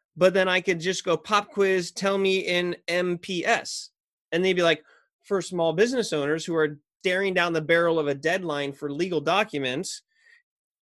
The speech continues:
s-, uh, knowing their problem is they can't pay for it, I've built a solution that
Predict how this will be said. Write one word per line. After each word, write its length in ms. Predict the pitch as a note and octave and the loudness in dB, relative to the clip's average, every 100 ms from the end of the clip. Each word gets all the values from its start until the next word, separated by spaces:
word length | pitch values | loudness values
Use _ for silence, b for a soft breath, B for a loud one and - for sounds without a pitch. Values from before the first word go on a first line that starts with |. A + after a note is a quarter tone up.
| _ _ _ _ _ | _ _ _ _ _
s-, 320 | - - - | -20 -16 -8
uh, 220 | F3 D#3+ D3 | 0 0 2
knowing 400 | D#3 F#3+ A#3+ G3 | 2 4 6 6
their 100 | D#3 | 2
problem 400 | - E3+ E3+ E3 | 2 0 2 0
is 80 | D#3 | 0
they 100 | C#3+ | 0
can't 280 | E3+ D3 - | 2 0 2
pay 180 | A3+ | 2
for 320 | C#4 - C3+ D3 | 2 -2 0 2
it, 180 | G#3 _ _ _ _ | -2 _ _ _ _
I've 280 | D#3+ G3+ F3 | -2 0 0
built 260 | F3+ F#3+ F3 | -2 -2 -4
a 40 | |
solution 840 | - E3 A#3+ D4+ - E3 E3+ F3+ - | -6 0 2 2 0 -2 -2 -6 -10
that 320 | D3+ E3 E3+ | -2 0 0